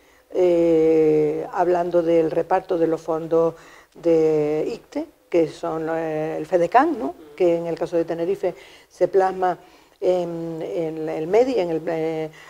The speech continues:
Speaker 1: en el marco estratégico de la isla de Tenerife, que tenía aparejado, pues, una serie de inversiones. Y esa, esos fondos su-, han sufrido en el gobierno de Canarias,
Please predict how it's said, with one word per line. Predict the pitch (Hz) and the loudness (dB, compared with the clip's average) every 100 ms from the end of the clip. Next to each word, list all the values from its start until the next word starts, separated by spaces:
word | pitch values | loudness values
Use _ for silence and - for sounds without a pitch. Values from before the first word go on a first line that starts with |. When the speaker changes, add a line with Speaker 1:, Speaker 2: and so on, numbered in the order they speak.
| - | -16
Speaker 1:
en | - 170 | -10 -6
el | 165 175 | -6 -2
marco | 180 175 | -2 -4
estratégico | 175 185 190 180 180 | -2 0 0 2 4
de | 170 | 6
la | 165 | 4
isla | 165 160 | 2 0
de | 156 156 | 0 -2
Tenerife, | 156 170 202 202 285 - _ _ _ _ _ | -4 -4 -4 -8 -16 -20 _ _ _ _ _
que | 202 | 2
tenía | 202 202 202 214 220 | 4 2 2 4 4
aparejado, | 214 202 208 220 220 | 6 4 4 2 2
pues, | 226 | -2
una | 208 | -2
serie | 190 190 185 | -4 0 0
de | |
inversiones. | 175 170 - 151 156 165 | 0 -4 -6 -8 -8 -4
Y | 180 | -4
esa, | 170 202 190 - - - - | -4 -4 -6 -10 -20 -20 -14
esos | - 220 | -8 -2
fondos | 247 247 269 262 - _ _ _ _ _ _ _ - _ _ _ | -2 2 0 0 -8 _ _ _ _ _ _ _ -20 _ _ _
su-, | - - | -20 -14
han | - 208 | -2 -2
sufrido | 196 196 165 208 175 - | -2 -8 -2 0 2 0
en | 180 | -4
el | 175 | -2
gobierno | 175 185 190 202 | 0 2 2 2
de | 202 | 2
Canarias, | 196 202 202 233 | 2 0 2 0